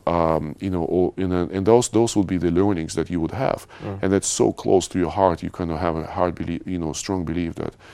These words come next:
Speaker 1: this is, this is great for you. So that, that's what I was saying, that you would become inevitably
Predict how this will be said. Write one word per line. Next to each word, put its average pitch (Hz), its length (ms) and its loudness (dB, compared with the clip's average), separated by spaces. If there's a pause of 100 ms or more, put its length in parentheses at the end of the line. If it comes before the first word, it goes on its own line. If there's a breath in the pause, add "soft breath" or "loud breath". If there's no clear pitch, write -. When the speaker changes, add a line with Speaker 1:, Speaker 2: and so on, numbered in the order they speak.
(220 loud breath)
Speaker 1:
this 92 160 -4
is, 80 140 -8
this - 200 -6
is 87 140 -6
great 87 340 -2
for 85 140 -6
you. 95 320 -4 (420 loud breath)
So 98 280 6
that, 92 280 6 (580 soft breath)
that's 101 220 2
what 87 140 2
I 82 40 2
was - 140 -2
saying, 95 400 0
that 80 320 -6
you 95 180 0
would 101 160 4
become 90 440 -2
inevitably 82 640 -4